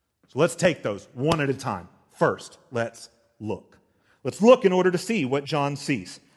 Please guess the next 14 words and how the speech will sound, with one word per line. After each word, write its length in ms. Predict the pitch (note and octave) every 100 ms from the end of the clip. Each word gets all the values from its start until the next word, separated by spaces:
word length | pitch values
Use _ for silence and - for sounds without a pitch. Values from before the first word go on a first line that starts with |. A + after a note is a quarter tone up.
| _ -
Everybody 200 | B2+ D#3
still 220 | - F#3+
with 160 | G#3 G3+
me? 200 | A#3 A3 - _
It's 100 | -
gonna 160 | - E3+
be 100 | E3+
a 60 | F3
lot. 640 | F#3+ F3+ - - - _ _ _
Fire 320 | _ E3 E3 D#3
hydrant 380 | D#3+ C#3 D3
this 120 | D3 D3+
morning, 280 | C#3+ C#3
people. 440 | C3 C#3+ C#3 C#3